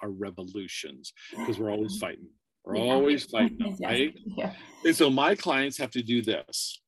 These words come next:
Speaker 1: So what I want you to do is I want you to pick one word. Pick a word that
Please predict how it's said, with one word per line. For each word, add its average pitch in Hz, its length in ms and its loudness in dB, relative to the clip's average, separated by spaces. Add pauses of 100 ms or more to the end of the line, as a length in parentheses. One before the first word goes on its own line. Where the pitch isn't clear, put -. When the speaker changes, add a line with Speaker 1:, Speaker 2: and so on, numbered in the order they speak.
(720)
Speaker 1:
So 127 200 2
what 131 160 4
I 151 120 4
want 175 200 0
you 127 140 2
to 113 100 -2
do 107 200 0
is 101 180 -8
I 107 140 -4
want 139 340 -4
you 123 100 0
to 113 40 -18
pick 117 180 -6
one 98 420 -6
word. 78 380 -16 (1120)
Pick 131 160 -2
a 180 60 8
word 120 500 4
that 98 400 -4